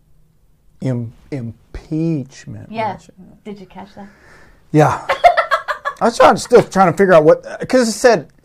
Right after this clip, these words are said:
Speaker 1: "Act like a prosecutor."
Speaker 2: Yeah, yeah.
Speaker 1: What, manager,
Speaker 2: Yeah,
Speaker 1: prosecutor?
Speaker 2: presenting the
Speaker 1: Uh,
Speaker 2: findings of the House inquiry to their colleagues across the Capitol. Okay, so did the senators get to insert themselves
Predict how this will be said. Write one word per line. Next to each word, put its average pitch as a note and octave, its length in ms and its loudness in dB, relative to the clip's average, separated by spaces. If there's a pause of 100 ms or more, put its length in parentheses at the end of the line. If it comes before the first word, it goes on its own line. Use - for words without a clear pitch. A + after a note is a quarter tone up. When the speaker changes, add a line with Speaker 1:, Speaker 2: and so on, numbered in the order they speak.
(120)
Speaker 1:
"Act G#3+ 260 4
like G3+ 260 4
a C#3+ 80 4
prosecutor." E3 1000 0
Speaker 2:
Yeah, A#3 180 -4
yeah. - 120 -20
Speaker 1:
What, E3 340 -2
manager, F#3+ 1040 -2
Speaker 2:
Yeah, - 80 -20
Speaker 1:
prosecutor? F#3 800 2
Speaker 2:
presenting F#3 580 -2
the - 80 -2
Speaker 1:
Uh, - 180 -4
Speaker 2:
findings C#4 600 -4
of A#3 120 -4
the B3 60 -4
House C#4 640 -2
inquiry A#3 480 -10
to A3+ 120 -14
their G#3 380 -8
colleagues A#3+ 920 -4 (320)
across A#3 760 -2
the A#3 120 -10
Capitol. G3 680 -10 (1400)
Okay, B3 320 -4
so C4 1300 -2
did C#4 220 -8
the B3 80 -12
senators F4 1000 -8
get E4+ 280 -10
to E4 460 -14
insert E4 600 -12
themselves D4 920 -4